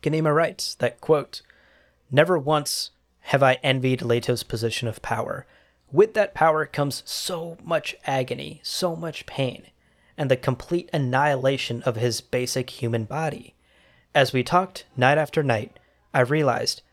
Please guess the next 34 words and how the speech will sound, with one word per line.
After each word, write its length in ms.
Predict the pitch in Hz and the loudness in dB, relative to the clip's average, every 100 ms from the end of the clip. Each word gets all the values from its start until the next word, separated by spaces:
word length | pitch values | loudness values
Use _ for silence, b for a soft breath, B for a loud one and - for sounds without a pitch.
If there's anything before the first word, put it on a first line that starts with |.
| - | 0
that 180 | 123 - | 0 0
he 480 | - 151 139 110 - | -4 -2 0 -4 -4
would 120 | 123 107 | -2 0
have 200 | 117 - | 0 -2
to 100 | 113 | -4
make 200 | 107 - | -4 -8
the 80 | |
sacrifice. 800 | 110 117 101 - - - - - - _ _ _ _ _ - | -4 -2 -2 -8 -10 -8 -4 -4 -6 _ _ _ _ _ 0
I 280 | 156 156 | 2 2
felt 280 | 127 143 123 | 0 0 0
so 160 | - 120 | 2 0
weak, 400 | 113 151 - - _ _ _ | 0 -4 -8 -20 _ _ _
such 360 | - - 160 - | -10 -4 -2 -4
a 60 | - | -6
coward. 480 | - 175 143 175 - _ _ _ - | -4 -4 -4 -10 -20 _ _ _ -2
But 140 | 127 | 0
the 60 | 175 | 0
thought 380 | - 156 160 - | 4 4 4 0
of 140 | 135 | -2
that 300 | 135 123 - | 0 0 -4
grossness 760 | - 117 127 160 - 127 113 - | -16 -2 2 2 0 -4 -4 -2
overpowered 580 | 139 117 - 127 123 107 | -2 -2 -2 -2 0 -2
me, 220 | 104 - b b b | -8 -14 b b b
and 100 | 143 | 0
I 80 | 120 | 2
had 340 | 110 - 131 - | 2 2 0 0
to 100 | 123 | -2
volunteer 560 | 117 120 117 - 127 117 | 2 2 0 -2 0 0
to 160 | - | -4
breed 600 | 104 131 180 185 120 110 - b b b _ - | -8 -4 -2 -2 -2 -4 -8 b b b _ -2
rather 360 | 117 117 113 107 | 2 4 2 -2
than 240 | 110 101 | -4 -6
to 120 | - 104 | -6 -6
lead." 480 | 104 104 123 - | -6 -8 -10 -16